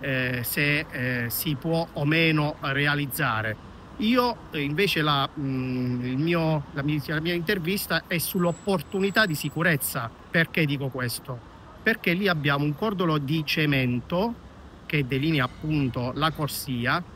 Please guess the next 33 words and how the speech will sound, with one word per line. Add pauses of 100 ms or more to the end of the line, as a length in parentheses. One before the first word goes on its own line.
che
può
risultare
non
idoneo
per
un
ciclista
che
in
caso
di
caduta (140)
possa
sbattere (460)
la
testa,
le
parti,
insomma,
del
corpo (360)
e
può
creare
un
danno
alla
persona,
visto
che
non
c'è